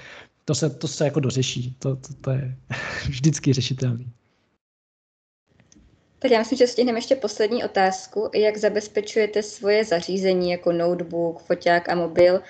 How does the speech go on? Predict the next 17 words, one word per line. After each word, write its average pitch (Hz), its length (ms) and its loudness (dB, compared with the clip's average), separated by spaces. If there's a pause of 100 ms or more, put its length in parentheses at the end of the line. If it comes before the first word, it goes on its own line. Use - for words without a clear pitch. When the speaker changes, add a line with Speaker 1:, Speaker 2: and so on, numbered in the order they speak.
(160)
Speaker 2:
před - 320 0
krádeží 185 520 2
nebo 202 100 -2
před 202 180 -4
poškozením 170 680 -4
při 185 200 -4
cestování 175 680 0
a 175 40 -2
při 165 300 -6 (200)
nabíjení 185 460 2
v 180 100 -14
kempech 175 520 0
nebo 175 160 -2
pobytu 175 380 -4
v 170 40 -6
nějakých 170 520 -6
hostelích? 165 720 -8